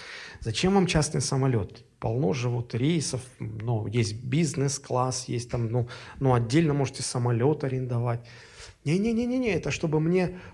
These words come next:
максимально эффективно проповедовать Евангелие". Я бы опять про себя подумал, а, Господу было достаточно ослика,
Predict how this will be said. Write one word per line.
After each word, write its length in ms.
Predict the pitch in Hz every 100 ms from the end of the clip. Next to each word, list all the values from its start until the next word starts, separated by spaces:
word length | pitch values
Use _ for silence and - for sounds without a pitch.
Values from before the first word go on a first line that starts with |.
| -
максимально 600 | 123 - 117 156 233 190
эффективно 440 | - 139 - 113 165
проповедовать 560 | 139 127 175 156 -
Евангелие". 680 | 143 165 151 117 123 127 - _ - 320 - - _ _ _ 349 311 _ _ _ _ _ _ _ _ - 175 -
Я 100 | 185
бы 100 | 220
опять 280 | 208 226 -
про 100 | 226
себя 160 | - 214
подумал, 440 | 190 214 151 127 - - -
а, 400 | 139 135 123 123 - - -
Господу 520 | 135 247 254 240 202
было 220 | 208 214
достаточно 640 | 190 - 226 208 - 196 220
ослика, 760 | - 156 120 - - - 107